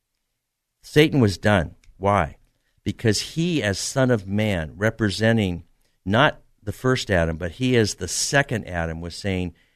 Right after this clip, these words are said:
"This second Adam is gonna do the opposite,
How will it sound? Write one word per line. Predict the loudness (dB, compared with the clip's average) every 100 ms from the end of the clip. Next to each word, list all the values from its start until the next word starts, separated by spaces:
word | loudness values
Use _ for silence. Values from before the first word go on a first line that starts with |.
| _ _ _ -20
"This | 4 6 6
second | 2 2 0 0 -6
Adam | -4 -6 -6 -8
is | -6
gonna | 0 0
do | 0 -6 -4 -2
the | -2 -4 0
opposite, | 0 0 -6 -8 -12